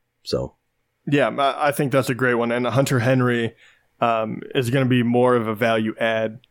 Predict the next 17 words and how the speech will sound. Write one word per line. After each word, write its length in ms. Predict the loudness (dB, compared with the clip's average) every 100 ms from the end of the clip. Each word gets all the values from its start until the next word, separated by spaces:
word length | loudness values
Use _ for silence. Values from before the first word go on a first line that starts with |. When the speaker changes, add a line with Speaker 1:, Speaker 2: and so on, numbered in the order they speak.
| _ -4
Speaker 2:
than, 520 | -2 0 -2 -4 -10 _ _
you 100 | -6
know, 160 | -4 -4 -2
losing 500 | 0 0 0 -2 -4
Keenan 320 | -6 -4 -4
Allen 240 | -2 -2
at 140 | -2 -4
this 140 | -6
point. 260 | -2 -4 -6 _ _ _ _ _ _ _ _ _ -8
Speaker 1:
Next 280 | -4 -4 -2
question 280 | -2 -2
from 180 | -4 -8 -6
Tyler. 760 | -6 -2 -2 -2 -4 -6 -8 _ _ _ _ _ _ _ _ _ _ -4
Pick 260 | -4 -2
two 260 | -2 0 4
of 100 | 2
these 300 | 2 -4 -8